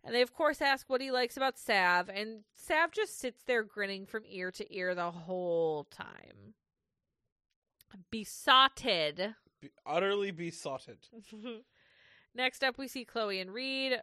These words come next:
Speaker 1: First, we see Chloe's mom, who I think cre-,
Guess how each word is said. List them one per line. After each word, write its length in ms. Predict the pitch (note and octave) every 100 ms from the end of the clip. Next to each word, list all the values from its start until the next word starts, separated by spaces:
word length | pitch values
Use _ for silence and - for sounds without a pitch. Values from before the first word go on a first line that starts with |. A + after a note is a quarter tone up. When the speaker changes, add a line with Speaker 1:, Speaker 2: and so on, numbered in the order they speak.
| -
Speaker 1:
First, 340 | - A#3 B3+
we 100 | C#4
see 180 | - A#3
Chloe's 440 | - A3+ G#3 A3
mom, 520 | G#3 F3+ F3 G#3 D#4 - _ _ _ _
who 500 | - A3 G3+ G3 F#3+ F#3
I 120 | G3+ F#3+
think 220 | F#3+ F3+
cre-, 320 | - F#3+ -